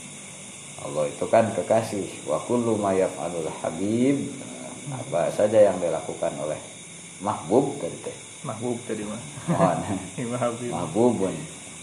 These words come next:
Speaker 1: Walillahi darru man qol. Alangkah indahnya penyair mengatakan,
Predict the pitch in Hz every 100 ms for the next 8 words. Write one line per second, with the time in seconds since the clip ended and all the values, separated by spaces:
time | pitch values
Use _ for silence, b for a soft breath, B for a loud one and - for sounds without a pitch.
0 | - - 73 80 78 92 104 98 82 95
1 | 85 82 80 78 90 92 76 - - -
2 | - - - 76 76 80 - - 110 101
3 | 95 90 95 87 - - - B B B
4 | B B B 82 82 73 82 80 80 78
5 | 76 85 - 80 71